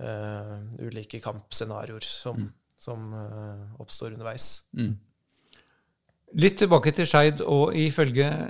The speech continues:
Speaker 3: Norges Fotballforbunds hjemmesider så har, så består din spillekarriere av tre kamper for Skeid i femte divisjon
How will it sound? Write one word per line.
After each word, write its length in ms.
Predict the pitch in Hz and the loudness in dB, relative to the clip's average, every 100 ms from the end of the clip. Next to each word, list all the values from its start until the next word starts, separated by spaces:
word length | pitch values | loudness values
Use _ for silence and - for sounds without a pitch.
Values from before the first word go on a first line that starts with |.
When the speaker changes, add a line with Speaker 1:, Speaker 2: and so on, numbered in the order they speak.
| - | -8
Speaker 3:
Norges 340 | - 147 131 127 | 0 4 4 4
Fotballforbunds 800 | 127 117 107 139 139 - - - | 0 0 0 0 -2 -4 -10 -6
hjemmesider 480 | - 143 113 127 160 | 2 2 4 2 0
så 220 | 165 143 | 0 2
har, 380 | 131 135 - - - - | 4 4 2 -8 -16 -12
så 240 | - 151 | -2 0
består 420 | 135 135 - 135 | 2 0 2 2
din 140 | 127 131 | 2 0
spillekarriere 720 | - 135 107 110 107 110 131 | -2 -2 -2 0 0 0 -2
av 380 | 170 123 120 131 _ | -2 -2 -2 -10 _
tre 220 | - 117 | -4 -2
kamper 320 | 127 127 - 226 _ _ _ _ _ _ _ _ _ | 0 -2 -4 -12 _ _ _ _ _ _ _ _ _
for 340 | _ - 139 131 131 | _ 0 2 2 0
Skeid 460 | 127 - 131 165 175 - | -2 0 0 0 -6 -8
i 380 | 139 127 135 - _ _ _ _ _ _ | -4 -4 -4 -10 _ _ _ _ _ _
femte 360 | - 156 - | 2 4 4
divisjon 540 | 117 110 117 170 214 | 0 0 0 0 0